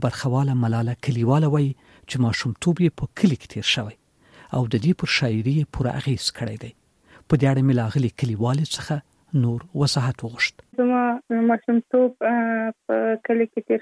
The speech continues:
Speaker 2: شوی دی، لکه د کلي په رنګونو کې، ښایستونو کې، یعنې یا کلی چې دی، او د ډېر، طبیعي ښکلا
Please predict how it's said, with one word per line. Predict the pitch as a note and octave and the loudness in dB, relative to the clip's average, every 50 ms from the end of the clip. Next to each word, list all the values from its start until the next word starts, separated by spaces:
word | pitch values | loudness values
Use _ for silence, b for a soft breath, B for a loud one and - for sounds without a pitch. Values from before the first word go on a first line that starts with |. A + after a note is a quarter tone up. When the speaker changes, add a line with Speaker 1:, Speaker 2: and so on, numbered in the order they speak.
| - - | -2 -2
Speaker 2:
شوی | B3 A#3+ A#3+ A#3 A#3 A3+ A#3 | 0 2 2 2 2 2 2
دی، | A#3 A#3 A#3 _ _ _ _ _ _ _ _ _ _ _ - | 2 0 -2 _ _ _ _ _ _ _ _ _ _ _ -4
لکه | - A#3 A#3 A#3+ A#3+ A#3+ A#3+ - A#3+ A#3 A#3 A#3 A#3 A3 | -2 0 2 2 2 0 0 0 0 0 2 2 0 0
د | A#3+ A3+ - - | -2 -2 0 0
کلي | B3 A3+ A3+ A3+ A3+ _ - | 0 0 0 -2 -4 _ -2
په | A3+ G#3+ G#3+ G#3+ G#3 G#3 G#3+ G#3+ | 0 2 4 4 4 4 2 2
رنګونو | A#3 A#3 A#3 A3+ A3+ A#3+ A#3 A3+ A3 A3+ - | 2 2 2 2 2 2 2 0 -2 -4 -8
کې، | - G#3+ G#3 - | -8 -8 -6 -4
ښایستونو | A3+ A3 G#3+ G#3+ G#3+ _ _ - A#3+ A#3 A3+ A3+ A3+ _ | -2 -2 -2 -2 -4 _ _ -2 0 0 0 -2 -4 _
کې، | - A3 A3 A3 A3 | -4 -2 0 0 0
یعنې | A3 A3 A3 A3 A3 A3+ A#3 | 0 0 -2 -2 -2 -2 0
یا | A#3 A#3+ A#3+ - - | 0 -2 -2 -2 -2
کلی | D4 C#4+ C#4+ C4+ C#4 | 0 0 0 -2 -2
چې | - B3+ B3+ | -6 -4 -2
دی، | C4 B3+ A#3+ | 0 0 0
او | A#3 A3+ A3+ A3+ | 0 0 0 0
د | A3 A3 A3 A3+ A3+ A3 | 0 0 0 -2 -2 0
ډېر، | B3+ B3 B3 A3+ A3 _ - A3+ A3+ A3 A3 A3 G#3+ G#3+ - A3+ | 2 2 2 0 -4 _ -8 -6 -4 -4 -4 -4 -6 -6 -4 -2
طبیعي | A3+ G#3+ A3 A#3 A#3 B3 B3+ B3+ A#3 A3 A3 A3 - | 0 0 2 2 4 4 4 4 2 2 0 -4 -8
ښکلا | - - - A3+ A3 A3+ A#3 A#3+ | -8 -4 -2 0 0 2 2 2